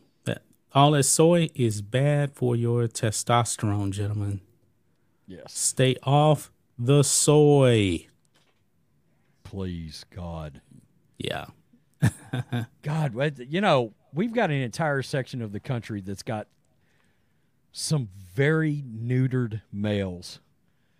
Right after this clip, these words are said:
Speaker 2: I mean, you realize that, right?
Speaker 1: Yeah.
Speaker 2: Some of these states, I mean,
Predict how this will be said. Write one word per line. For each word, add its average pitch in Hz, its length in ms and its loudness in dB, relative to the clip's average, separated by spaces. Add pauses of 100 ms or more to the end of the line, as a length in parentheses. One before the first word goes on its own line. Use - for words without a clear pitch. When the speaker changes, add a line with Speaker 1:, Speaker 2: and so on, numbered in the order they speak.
(320)
Speaker 2:
I 123 40 -2
mean, 135 200 0
you 220 100 0
realize 165 540 0
that, 147 260 0
right? 151 340 0 (600)
Speaker 1:
Yeah. 160 160 4
Speaker 2:
Some 165 180 -2
of 190 60 -6
these 180 180 0
states, 175 680 -2
I 123 100 -4
mean, 123 380 -6